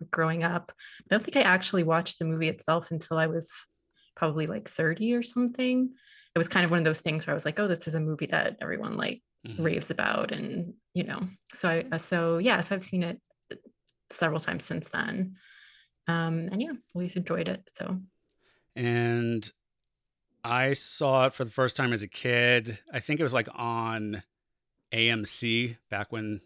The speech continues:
Speaker 2: as we've talked about in previous <laughs> episodes, they actually showed old movies. Um, and I think my mom wanted to watch it, and so I watched it and really liked it a lot.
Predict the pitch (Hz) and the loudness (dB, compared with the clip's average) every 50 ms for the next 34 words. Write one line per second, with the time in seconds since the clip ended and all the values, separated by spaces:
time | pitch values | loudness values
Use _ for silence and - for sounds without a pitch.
0 | _ _ _ - 110 104 101 101 110 107 98 - 117 110 98 - - 107 98 98 | _ _ _ -16 -14 -14 -12 -12 -12 -12 -10 -6 -6 -8 -6 -6 -6 -4 -4 -4
1 | 101 - 113 117 135 - - 147 131 120 131 - 143 127 123 107 120 113 110 104 | -4 -4 -2 0 0 2 4 2 2 2 4 4 6 6 6 6 4 4 4 2
2 | - - 127 120 107 - - 113 110 107 110 110 101 104 101 107 123 139 139 143 | 0 -2 -2 -2 0 0 0 0 0 0 0 -2 -6 -6 -4 0 2 2 4 4
3 | 143 139 127 - - _ - - - - _ _ _ - 113 107 107 104 104 104 | 2 2 0 -2 -8 _ -20 -20 -20 -20 _ _ _ -10 -8 -6 -6 -6 -6 -6
4 | 101 98 101 101 101 104 - - - 113 113 113 110 110 110 104 - - 117 - | -6 -6 -6 -6 -8 -8 -10 -8 -6 -4 -2 -2 -2 -2 -4 -4 -6 -6 -4 -2
5 | 131 123 117 110 107 104 104 104 107 107 110 117 117 120 120 120 110 123 117 120 | -2 0 2 0 0 0 -2 -2 0 0 2 2 2 2 2 0 0 0 2 4
6 | 117 120 120 - - 135 123 123 120 - _ - 113 110 110 107 101 95 - - | 4 4 4 4 4 4 4 4 2 0 _ -8 -8 -6 -6 -8 -8 -10 -14 -16
7 | - - - 113 110 107 104 107 104 110 107 107 104 - - 113 107 - 110 110 | -10 -6 -4 -2 -2 -2 -2 -2 0 0 0 0 0 -2 -4 -4 -6 -6 -6 -8
8 | 104 104 101 101 - _ _ _ _ - 131 117 127 131 135 131 127 123 117 110 | -10 -10 -10 -12 -14 _ _ _ _ -16 -8 -4 0 2 2 4 2 2 2 2
9 | 107 107 110 - - 123 110 104 98 98 104 107 113 | 0 0 0 -2 -6 -10 -8 -6 -4 -2 -2 -2 -2